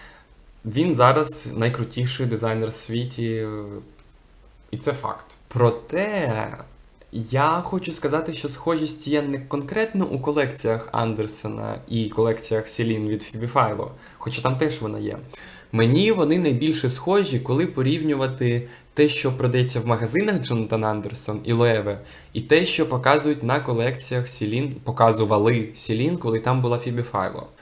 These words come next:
Тому що ось ці всі гіперскладні одиниці, ось ці всі гіперцікаві ідеї, якісь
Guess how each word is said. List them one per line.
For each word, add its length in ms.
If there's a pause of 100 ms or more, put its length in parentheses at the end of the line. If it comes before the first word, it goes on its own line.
Тому 200
що 240
ось 180
ці 160
всі 260
гіперскладні 760
одиниці, 760
ось 200
ці 180
всі 320
гіперцікаві 1600
ідеї, 640
якісь 560